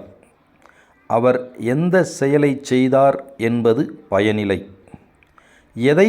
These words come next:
செய்தார், அந்த செயலின் மூலமாக உருவானது எது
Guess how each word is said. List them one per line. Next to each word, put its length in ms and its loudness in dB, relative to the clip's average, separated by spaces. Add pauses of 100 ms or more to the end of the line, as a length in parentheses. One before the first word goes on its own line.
செய்தார், 640 2 (680)
அந்த 200 -4
செயலின் 480 0
மூலமாக 640 2
உருவானது 760 2
எது 220 0